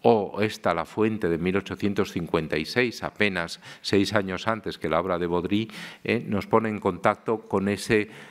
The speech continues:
con ese ideal de belleza que de algún modo preconizaba también Gautier, aunque Baudry agrega sobre esta austeridad cromática de Ingres, eh, agrega esa fascinación por un color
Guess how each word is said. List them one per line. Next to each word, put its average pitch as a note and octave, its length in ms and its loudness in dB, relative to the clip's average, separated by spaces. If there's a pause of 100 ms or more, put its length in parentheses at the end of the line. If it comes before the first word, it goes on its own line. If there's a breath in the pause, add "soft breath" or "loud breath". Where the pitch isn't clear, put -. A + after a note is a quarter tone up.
(120 loud breath)
con F#2+ 140 2
ese A2 460 0
ideal G2 600 2
de F2 100 -6
belleza G2 640 2 (320 loud breath)
que G#2+ 200 6
de G2+ 100 4
algún G2+ 320 0
modo G#2 360 4
preconizaba F2 680 0
también F2+ 380 -4
Gautier, F#2+ 500 2 (320 loud breath)
aunque B2+ 460 2
Baudry G#2 580 0
agrega F#2+ 760 2
sobre F#2+ 340 0
esta A#2+ 200 0
austeridad G2+ 680 2
cromática F#2+ 680 -2
de E2 120 -2
Ingres, G2 440 -2 (320 loud breath)
eh, F2+ 240 -2
agrega F2+ 600 0
esa F#2 180 -8
fascinación F2 640 -4
por F#2 160 0
un G2+ 180 0
color F2+ 460 0